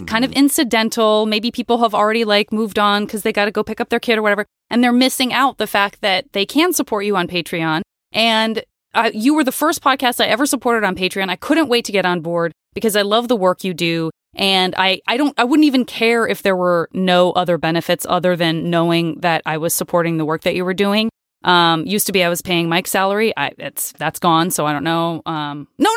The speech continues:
Speaker 1: no, he's still with us.
Speaker 2: No.
Speaker 1: Point
Speaker 2: Yeah, <laughs>
Speaker 1: being,
Speaker 2: right. <laughs>
Speaker 1: no, point being, it's just something that I, I've always been really proud of being a part of. And I don't, I usually don't, I didn't get the chance really to watch any of the pre-show,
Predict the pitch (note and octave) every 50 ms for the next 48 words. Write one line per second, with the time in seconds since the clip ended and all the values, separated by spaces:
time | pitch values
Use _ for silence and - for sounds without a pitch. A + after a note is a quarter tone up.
0 | B4 B4 G4 C4+ D4+ C#4 - - F4+ E4+ F#4 F#4 - - - F#2 F#2+ - - D2+
1 | C#2+ E2 F2 - _ _ _ _ _ _ _ _ - - E4+ F#4 E4+ - - -
2 | G#3 G3 G3 F#3 G3+ G3+ - - A3 - - - G3 - - F3 - B3 C4 A#3
3 | G#3+ - - G#4 A4+ G#4 - F4 D#4+ D4 C#4+ C4+ - C4 C4+ - - - G4+ -
4 | - F#4 E4+ C#4+ D4 C#4+ C4+ A3+ A#3 A3 G#3+ F#3+ F#3+ - - G#3+ G3+ G3+ G#3+ A3+
5 | A#3+ G#3 G#3 A3 G3+ G3 F#3+ F#3 - F#3 F3+ F3+ F3 F3 F3 F3 F3 F3 D#3 -
6 | E3 D#3+ E3 E3 D#3 D#3+ D#3 D3+ - - F3+ F3 E3+ F3 F3 F3 E3 - - G3
7 | A#3+ - D4+ C#4 B3+ - - A3 B3 C#4 B3 F#3+ - G3 A3 C4+ C#4 B3+ B3 A#3+
8 | G#3+ F3 G#3+ A#3+ B3+ A3+ - _ _ _ _ _ _ _ - G#3 A#3 F#3+ D4 E4
9 | D4+ - G#3+ - - - - F#3+ F3 F3 E3+ - F#3+ F#3 F3+ F3 - - F3+ E3+
10 | E3 D#3+ D#3+ - - - F#3 F3 F3 E3 C#3+ F#3 - - - B3+ B3+ A#3+ G#3+ -
11 | - A#3 G3 F3+ F3+ F3 F3 F3 E3+ D#3+